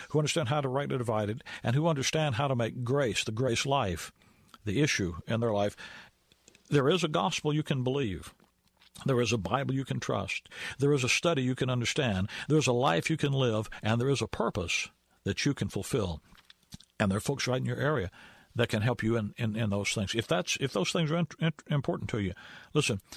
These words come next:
you rob yourself and your family of a spiritual heritage by not being a part of that. Eight eight eight, five three five, twenty three hundred. You call us, and we'll put you in touch with the folks that are in your area. If you're in a place where you can't get out,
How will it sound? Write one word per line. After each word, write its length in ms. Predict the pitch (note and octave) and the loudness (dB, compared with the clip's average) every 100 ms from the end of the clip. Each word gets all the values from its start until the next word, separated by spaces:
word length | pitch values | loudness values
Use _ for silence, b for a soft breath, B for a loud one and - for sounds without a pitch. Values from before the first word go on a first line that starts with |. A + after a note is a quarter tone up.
| B B _ | B B _
you 440 | - B2 E3 F#3 | -4 2 4 4
rob 520 | B2 B2+ D3+ E3 D#3+ | 2 2 2 2 2
yourself 760 | B2 D3 C#3+ - D3+ E3+ E3 - | 2 2 2 2 2 2 -2 -4
and 200 | C3+ B2 | 0 2
your 160 | B2 B2 | 2 0
family 600 | - F3 E3+ G#2 E2+ - B B B B | 0 0 2 0 -2 -6 B B B B
of 200 | A#2+ G2 | 0 2
a 40 | |
spiritual 500 | - - E3+ E3+ D#3 | 2 2 2 2 0
heritage 600 | D3+ D#3+ G2 - E2 - - | 2 2 2 -2 -4 -6 -2
by 80 | G#2+ | 0
not 180 | G2+ | 0
being 140 | G2 G2 | 0 -2
a 40 | |
part 220 | - G#2+ | -2 -2
of 80 | F2 | -4
that. 160 | D#2 D2 - B B B B | -6 -10 -16 B B B B
Eight 220 | A2+ C#3+ | 0 2
eight 160 | D#3+ C#3 | 2 0
eight, 220 | C#3 E3 | -2 -4
five 340 | - C3+ C#3 | -4 -2 -2
three 160 | - D3+ | -2 -2
five, 300 | - B2 C3 | 0 -2 -2
twenty 220 | C#3+ C#3+ | -2 -4
three 160 | - B2 | -2 -2
hundred. 300 | B2+ A2+ A2 | 0 -2 0
You 140 | C#3 | -2
call 280 | - C3+ B2+ | 0 0 0
us, 120 | - | -4
and 120 | - A#2 | -2 -2
we'll 80 | |
put 220 | A#2+ C3 A#2+ | -2 -2 -2
you 60 | |
in 60 | A#2 | -2
touch 220 | A#2+ G#2+ | -2 -2
with 100 | G2+ | -4
the 60 | - | -2
folks 260 | G#2+ G2 | -2 0
that 80 | F#2+ | -2
are 80 | G2+ | 0
in 100 | G2 | 0
your 120 | G2 | -2
area. 320 | A2 G#2+ E2 - B B B B B - | -2 -2 -4 -8 B B B B B 0
If 360 | D#3 E3 - - - | 2 2 -2 -14 -2
you're 240 | D3 D3 | 0 2
in 60 | C3+ | 0
a 60 | |
place 420 | A#2+ D#3+ F3 - | 0 0 0 0
where 80 | C#3 | -2
you 140 | B2+ C3 | -2 -2
can't 420 | - D3+ C#3+ D3+ | -2 -2 -2 -2
get 140 | B2 | 0
out, 380 | A#2 D3 F#3 - | 2 2 0 -6